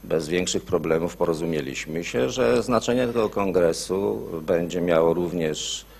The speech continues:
i, mm, tą, e, rolę, jeśli on, e, będzie,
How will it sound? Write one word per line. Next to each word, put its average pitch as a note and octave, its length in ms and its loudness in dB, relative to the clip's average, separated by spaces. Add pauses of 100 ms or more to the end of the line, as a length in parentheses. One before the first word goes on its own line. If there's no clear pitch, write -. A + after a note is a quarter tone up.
(500)
i, E2 440 -2 (220)
mm, D2+ 920 -6 (1500)
tą, G2 440 4
e, F#2+ 200 2 (540)
rolę, G#2+ 360 8
jeśli A#2 320 4
on, G2 380 0
e, G2 60 -6 (520)
będzie, D#2+ 720 2